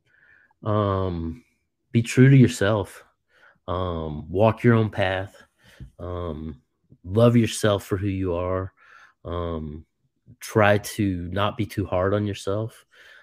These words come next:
Um, realize that we're all just taking baby steps and, and trying to, to create the world that we all envision for ourselves, you know, bring that beauty forth.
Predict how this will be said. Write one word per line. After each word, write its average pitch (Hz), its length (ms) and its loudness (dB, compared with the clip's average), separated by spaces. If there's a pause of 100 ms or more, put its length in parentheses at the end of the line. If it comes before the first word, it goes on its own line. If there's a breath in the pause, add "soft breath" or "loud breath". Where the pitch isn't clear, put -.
(160 loud breath)
Um, 80 560 -8
realize 110 640 4
that 98 160 -4
we're 95 160 -2
all 98 160 0
just 95 220 -10
taking 95 340 -6
baby 87 280 -6
steps - 600 -6 (400 soft breath)
and, 90 200 -8
and 87 200 -8
trying 98 460 -4 (120)
to, 85 340 -8
to 82 420 -10 (440 soft breath)
create 101 540 -4
the 95 60 -4
world 92 420 -2
that 90 120 -6
we 92 180 -6
all 87 260 -4
envision 90 500 -8
for 85 160 -8
ourselves, 85 640 -8
you 85 80 -10
know, 87 220 -10
bring 101 260 -4
that 85 220 -10
beauty 92 300 -8
forth. 95 500 -12